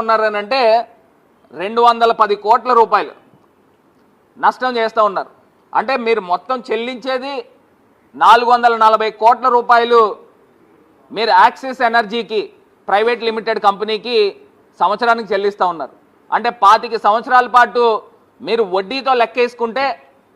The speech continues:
పదకొండు వేల కోట్ల రూపాయలు కుంభకోణం ఇది. పదకొండు వేల కోట్ల రూపాయలు కుంభకోణాన్ని తెరతీసిన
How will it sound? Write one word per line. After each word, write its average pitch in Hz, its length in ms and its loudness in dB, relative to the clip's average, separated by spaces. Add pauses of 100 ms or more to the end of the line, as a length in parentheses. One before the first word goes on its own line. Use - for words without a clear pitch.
(800)
పదకొండు 254 480 -2 (140)
వేల 262 220 6 (120)
కోట్ల 269 260 2 (100)
రూపాయలు 247 460 2 (840)
కుంభకోణం 233 540 2
ఇది. - 100 -14 (2000)
పదకొండు 247 500 0
వేల 254 200 4 (100)
కోట్ల 262 320 0
రూపాయలు 247 320 0 (100)
కుంభకోణాన్ని 240 720 -2 (540)
తెరతీసిన 240 600 -4